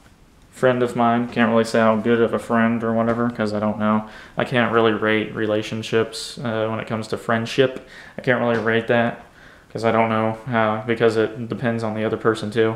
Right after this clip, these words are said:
I know with the, my best friends that we're all best friends. I know that for sure.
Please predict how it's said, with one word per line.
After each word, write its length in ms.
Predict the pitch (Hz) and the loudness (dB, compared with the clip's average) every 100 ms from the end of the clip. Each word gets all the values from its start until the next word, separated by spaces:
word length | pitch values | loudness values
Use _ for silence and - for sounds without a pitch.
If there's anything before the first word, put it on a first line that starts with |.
| - | 0
I 80 | 123 | 2
know 160 | 127 | 4
with 160 | 120 117 | 4 4
the, 280 | 120 110 104 | 4 4 2
my 140 | 113 | 0
best 240 | 107 117 - | 2 0 0
friends 360 | 120 120 117 113 | 0 0 0 2
that 260 | 107 - - - - - | 2 0 -10 -20 -20 -14
we're 180 | - 110 | 0 4
all 140 | 104 104 | 4 4
best 220 | 98 - | 0 -4
friends. 480 | - 92 110 - - | -6 -8 -10 -14 -8
I 60 | 113 | -6
know 160 | 110 101 | -2 -4
that 200 | 98 - | -6 -8
for 80 | |
sure. 360 | - - - | -10 -8 -8